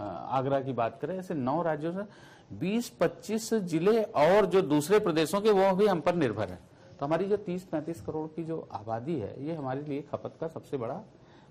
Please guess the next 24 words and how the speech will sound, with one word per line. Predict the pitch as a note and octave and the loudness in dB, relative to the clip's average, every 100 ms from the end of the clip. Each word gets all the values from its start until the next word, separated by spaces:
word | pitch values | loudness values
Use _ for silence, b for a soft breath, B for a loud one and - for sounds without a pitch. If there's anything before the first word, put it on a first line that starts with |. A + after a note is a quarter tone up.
| B2 | 2
मार्केट | C3+ C3 A#2 G#2+ | 2 2 -2 -4
है। | F2+ - b b b - | -12 -14 b b b -6
ग्यारह | C3 E3 G3 | 2 4 4
सौ | G3+ | 0
तिरपन | F#3+ F3 G3 F#3 | -2 -2 -2 -2
किलोमीटर | F#3 F#3 F#3 F3 F#3 F3+ F3+ - | -2 -2 -2 0 0 0 -6 -6
नदियों | A#2+ C3 D3+ F3+ F3+ | -4 -2 -2 -2 -2
का | F3+ F3+ | 2 2
जो | E3+ E3+ F3 F3 C3+ | 2 0 0 0 -2
हमें | - B2+ D3+ D#3+ D#3+ D3 | -4 -2 0 2 0 -2
आशीर्वाद | - A#2+ C#3+ C3 C3+ | -4 -2 0 4 2
प्राप्त | C3+ C#3+ C#3 C3+ | 2 0 0 0
हो | C#3 | -2
रहा | C3+ | 0
है, | C3+ B2+ | 0 -2
नदियों | A#2 A#2 A2 | -4 -8 -8
का | A2+ | -10
किनारा | A2+ A#2+ C3 D3 | -6 -4 0 0
हो, | C#3+ | -2
किनारा | C3 - A#2+ C3+ | -6 -4 -2 -2
होने | C#3 C#3 | -2 -6
की | C#3 | -4
वजह | C#3 C3+ | -4 -4
से | C#3+ | -8